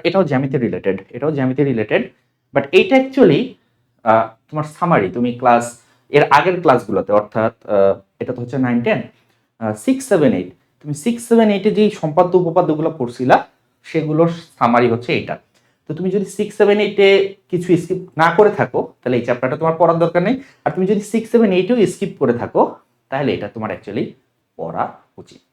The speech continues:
বাস্তব সংখ্যা, এটা বলছি, মূলদ, আহ, সংখ্যা, অমূলদ সংখ্যা ভালো জিনিস, ঠিক আছে? সমীকরণ সমাধান, এটা হচ্ছে কি তোমার, আহ,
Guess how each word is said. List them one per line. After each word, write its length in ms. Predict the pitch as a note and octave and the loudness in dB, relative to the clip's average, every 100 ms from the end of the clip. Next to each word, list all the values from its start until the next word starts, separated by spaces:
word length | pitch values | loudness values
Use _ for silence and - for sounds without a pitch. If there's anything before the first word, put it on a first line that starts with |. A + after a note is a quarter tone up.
| _ _ _ _ _ _ - | _ _ _ _ _ _ 0
বাস্তব 260 | C#3 E3+ F3+ | 0 2 -4
সংখ্যা, 240 | F#3 F#3 | -2 0
এটা 100 | F#3 | 0
বলছি, 260 | F3+ F#3+ G3+ | 0 -2 -2
মূলদ, 420 | D3+ E3 D#3 - | -2 -2 -2 0
আহ, 120 | B2 | 0
সংখ্যা, 340 | B2 C#3+ D3 | 0 -6 -2
অমূলদ 200 | C#3+ D3 | -2 -2
সংখ্যা 260 | D3+ C#3+ D#3 | -4 -6 -6
ভালো 260 | B2 A#2+ B2+ | -2 -2 -2
জিনিস, 240 | C#3 D3+ | -4 -6
ঠিক 140 | C4 | -8
আছে? 160 | D4 - - _ _ _ _ _ _ _ _ _ | -8 -10 -14 _ _ _ _ _ _ _ _ _
সমীকরণ 460 | - D#3+ D#3+ E3+ | -4 0 2 2
সমাধান, 420 | E3 D3+ D3+ D3+ D#3 | 0 -2 -2 -2 -4
এটা 180 | D#3 | -2
হচ্ছে 220 | C#3+ C#3+ D3 | -4 -4 -8
কি 120 | D3 | -8
তোমার, 380 | D3+ D3+ C#3+ D#3 | -4 -2 0 2
আহ, 180 | D3+ | 2